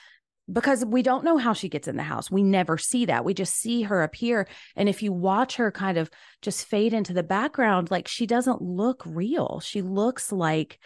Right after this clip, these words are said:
a ghost. She looks like she's not, she doesn't look like her feet are moving at all.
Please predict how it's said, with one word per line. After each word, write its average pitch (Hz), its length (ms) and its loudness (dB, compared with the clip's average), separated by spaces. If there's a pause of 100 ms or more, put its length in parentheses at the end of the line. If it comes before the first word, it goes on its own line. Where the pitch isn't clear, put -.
(260)
a 202 120 0
ghost. 196 800 2
She 240 200 0
looks 220 300 0
like 208 160 0
she's 214 220 0
not, 226 260 2
she - 160 -4
doesn't 233 240 0
look 233 160 -4
like 240 160 0
her 160 120 0
feet - 420 -2
are 202 120 0
moving 180 600 2
at - 180 -4
all. 180 460 0